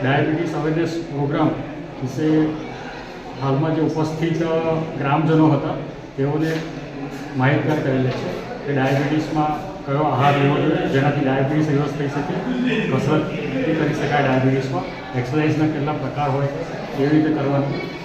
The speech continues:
એ વિશે માહિતગાર કર્યા છે. દવા વિશેની શોર્ટમાં માહિતી આપી કે કઈ કઈ દવાઓ હાલમાં જે લેટેસ્ટ છે એનાથી ડાયાબિટીસના પેશન્ટોને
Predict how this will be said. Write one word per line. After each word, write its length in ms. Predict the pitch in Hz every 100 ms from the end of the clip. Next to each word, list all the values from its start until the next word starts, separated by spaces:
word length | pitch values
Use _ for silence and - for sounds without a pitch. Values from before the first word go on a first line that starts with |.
| -
એ 100 | 139
વિશે 180 | 139 -
માહિતગાર 400 | 147 135 135 139
કર્યા 280 | 135 135 151
છે. 640 | - 127 127 131 - -
દવા 240 | 131 143 156
વિશેની 340 | 143 - 156 156 - - -
શોર્ટમાં 300 | 139 143 147
માહિતી 340 | 131 127 135
આપી 640 | 123 92 90 - 95 - -
કે 80 |
કઈ 160 | 143 151
કઈ 240 | 156 156 151 - - 143 165 180
દવાઓ 380 | 135 143 139 131
હાલમાં 440 | 127 127 143 139
જે 60 | 143
લેટેસ્ટ 420 | 135 127 170 -
છે 420 | 151 165 139 - - - - - - -
એનાથી 420 | 135 143 131 147 143
ડાયાબિટીસના 520 | 131 139 147 - 156
પેશન્ટોને 580 | 143 - 151 139 139